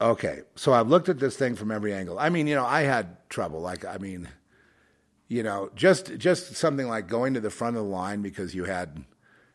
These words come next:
in a movie line, and some of the lines were, I mean, you used to, the movies used to be in the, the, the thing. You know, I mean, we'd wait in line for hours and hours. I get to the end of The Exorcist. I mean, we, there was a line all the way around the block and then some, and then it went around again.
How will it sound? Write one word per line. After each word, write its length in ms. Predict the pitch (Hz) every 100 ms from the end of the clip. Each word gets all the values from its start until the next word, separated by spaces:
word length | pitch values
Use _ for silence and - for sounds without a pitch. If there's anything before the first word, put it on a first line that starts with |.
| _
in 120 | 104
a 80 | 90
movie 300 | 95 101 113
line, 420 | 101 98 101 104 110
and 120 | 95
some 140 | 185
of 80 | 185
the 60 | 98
lines 300 | 107 107 87
were, 180 | 85 -
I 40 | 107
mean, 220 | 113 113
you 80 | 117
used 300 | 185 - -
to, 40 |
the 140 | 104
movies 380 | 110 170 143 92
used 180 | 123 -
to 60 | 92
be 120 | 85
in 220 | 76 82 _ -
the, 160 | 95
the, 300 | 85 110 123
the 200 | 98 135 -
thing. 440 | 113 117 67 57 - - _ _ _ _ _ _ _ _ _ _ _ _
You 100 | 101
know, 140 | 104 107
I 140 | 110
mean, 180 | 110 107
we'd 200 | 139 131
wait 220 | 123 139
in 160 | 107 107
line 320 | 110 139 131
for 140 | 92
hours 480 | 90 107 135 107 82
and 100 | 85
hours. 460 | 80 104 90 71 90
I 40 |
get 180 | 110 107
to 100 | 107
the 80 | 90
end 160 | 107
of 60 | 98
The 120 | 85
Exorcist. 680 | 90 101 120 101 113 110 -
I 60 | 85
mean, 180 | 82
we, 140 | 95 107
there 160 | 107
was 100 | 110
a 80 | 78
line 320 | 78 101 101
all 340 | 90 131 151 139
the 80 | 117
way 120 | 104
around 260 | 95 92
the 80 | 92
block 360 | 80 92 98 -
and 80 | 85
then 200 | 104 92
some, 260 | 76 71
and 100 | 92
then 100 | 110
it 20 |
went 180 | 104 101
around 200 | 101 92
again. 440 | 90 107 107 64